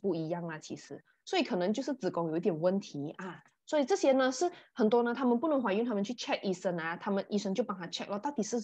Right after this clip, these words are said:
什么的问题。他什么问题哦？是，就是你，你理解整个那个过程了，对不对？还有那些部位啊，啊，你，你知道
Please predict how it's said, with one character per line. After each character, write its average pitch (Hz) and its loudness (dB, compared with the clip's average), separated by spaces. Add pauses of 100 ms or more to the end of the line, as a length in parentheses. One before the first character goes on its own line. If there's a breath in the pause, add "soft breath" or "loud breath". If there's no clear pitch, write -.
(120)
什 - -4
么 170 -6
的 190 -4
问 180 -2
题。 143 -10 (400 soft breath)
他 294 0 (180)
什 - 6
么 311 8
问 392 4
题 277 4
哦？ 233 4
是， 359 0 (240 loud breath)
就 370 6
是 403 8
你， 262 6
你 202 4
理 247 10
解 214 6
整 175 2
个 240 2
那 262 2
个 277 4
过 240 6
程 196 -2
了， 147 -4
对 226 4
不 247 4
对？ 254 8
还 247 0
有 226 4
那 240 2
些 247 6
部 226 4
位 233 8
啊， 175 2 (240 loud breath)
啊， 175 -2 (160)
你， 220 4
你 226 8
知 233 0
道 294 8